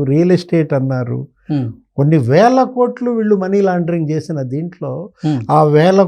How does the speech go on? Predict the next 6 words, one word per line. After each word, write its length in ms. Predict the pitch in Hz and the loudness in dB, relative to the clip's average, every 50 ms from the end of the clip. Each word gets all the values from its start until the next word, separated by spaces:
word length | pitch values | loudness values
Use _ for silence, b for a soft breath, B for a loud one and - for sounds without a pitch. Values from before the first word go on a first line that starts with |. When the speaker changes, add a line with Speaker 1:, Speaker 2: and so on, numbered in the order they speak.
| 190 | 2
Speaker 1:
కోట్లన్నీ 600 | 190 185 185 180 180 180 170 175 175 196 214 240 269 339 370 359 - - _ 156 156 | 0 0 0 0 2 2 2 2 4 2 2 2 0 0 -4 -8 -12 -16 _ -8 -4
ఇవాళ 260 | 156 156 147 147 143 135 127 107 90 - - _ b b b b b b 110 107 | -4 -2 -2 -2 -2 -4 -4 -6 -8 -10 -14 _ b b b b b b 2 4
జప్తు 280 | 135 151 147 - - 262 247 | 4 4 2 2 0 2 2
చేయటం 320 | 240 226 202 175 165 175 160 156 151 | 4 4 2 2 0 -2 -2 -2 -2
కాదు, 280 | 151 160 190 214 285 302 294 269 220 214 _ b b b b b b | -2 -2 -4 -4 -6 -6 -8 -8 -10 -12 _ b b b b b b
అది 160 | 160 156 156 | 2 2 2